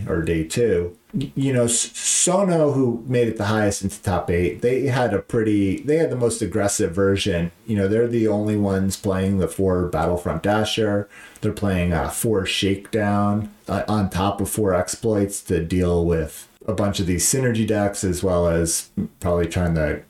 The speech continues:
grab a, grab a project. Um, but yeah, they have a pretty ad-, ad-, aggressive deck. They have four <laughs> Rickety Ram Carts, um, for Inferno Phoenix. So they're really trying to put the pressure on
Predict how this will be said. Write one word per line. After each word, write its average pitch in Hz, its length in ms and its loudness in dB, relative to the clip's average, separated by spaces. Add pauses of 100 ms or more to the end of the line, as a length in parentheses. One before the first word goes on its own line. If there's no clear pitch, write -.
(140)
grab 90 280 -2
a, - 120 -2 (540)
grab 101 240 0
a 87 60 -2
project. 92 720 -2 (600)
Um, 85 440 0 (340)
but 143 100 2
yeah, 160 140 2
they 147 120 2
have 175 140 -2
a 127 80 0
pretty 123 320 0
ad-, 104 260 -4
ad-, 110 220 0 (680)
aggressive 98 760 0 (140)
deck. 90 340 -2
They 95 140 2
have 92 260 0
four 92 480 0 (280)
<laughs> - 60 -12
Rickety 110 360 0
Ram 98 260 2
Carts, 95 680 -2 (840)
um, 80 720 0
for 90 500 -2 (180)
Inferno 101 500 0
Phoenix. 98 500 -2
So 107 140 0
they're 131 180 0
really 120 580 2
trying 101 240 -2
to 87 60 0
put - 220 -4
the 92 80 -4
pressure 90 420 0
on 82 340 0